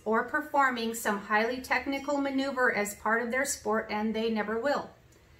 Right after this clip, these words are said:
Wearing a tiny pair of shorts and sports bra in public, for example, is not gonna make you run any faster than what you are already running.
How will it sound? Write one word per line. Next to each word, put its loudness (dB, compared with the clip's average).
Wearing 4
a -2
tiny -2
pair 2
of -2
shorts -2
and 0
sports 0
bra 2
in -2
public, -2
for -2
example, 0
is 0
not -2
gonna 0
make -4
you -6
run -2
any -2
faster 4
than 0
what -2
you -2
are 2
already 2
running. -2